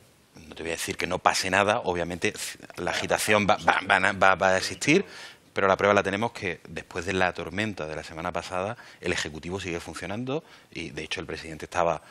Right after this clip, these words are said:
ese día en Barcelona, siguió con su agenda. Es verdad que no dio la rueda de prensa inmediata como, como la vez anterior,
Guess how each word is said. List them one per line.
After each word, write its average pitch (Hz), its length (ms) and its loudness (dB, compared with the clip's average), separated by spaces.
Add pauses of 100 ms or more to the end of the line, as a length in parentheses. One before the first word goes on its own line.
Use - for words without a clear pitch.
(140)
ese 85 280 -2
día 85 140 -2
en 82 80 -4
Barcelona, 107 600 -2
siguió 82 300 -8
con 85 100 -6
su 82 100 -8
agenda. 135 480 2 (480)
Es 110 140 2
verdad 101 300 2 (120)
que 85 120 -6
no 82 80 -4
dio 92 120 2
la 92 120 4
rueda 92 200 8
de 85 120 6
prensa 95 320 -2
inmediata 92 480 0
como, 92 340 -4
como 92 220 -6
la 92 80 0
vez 90 180 -2
anterior, 92 460 -6